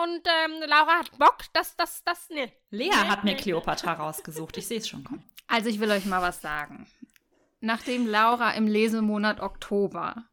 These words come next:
Speaker 3: meinte, dass sie fast die Lust am Lesen verloren hat, da war ich wirklich, wirklich traurig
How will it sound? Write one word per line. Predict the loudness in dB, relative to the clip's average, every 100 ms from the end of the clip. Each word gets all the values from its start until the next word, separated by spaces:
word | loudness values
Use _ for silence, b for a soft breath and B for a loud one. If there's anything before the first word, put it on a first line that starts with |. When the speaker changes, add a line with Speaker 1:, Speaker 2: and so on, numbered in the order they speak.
| _ b b b
Speaker 3:
meinte, | 0 4 4 2 0 -8 -12 _
dass | -6 -4
sie | -4
fast | -4 -2 -2 -4 -4
die | -2 2
Lust | 4 2 0 -4 2
am | 4
Lesen | 4 4 4 0
verloren | -2 -4 -4 -4 -4 -4 -6
hat, | -6 -6
da | -4 2
war | 4 2
ich | -2
wirklich, | 0 0 0 -2 -4 -4
wirklich | -6 -4 -8 -8
traurig | -4 2 4 4 2 0 -2 -8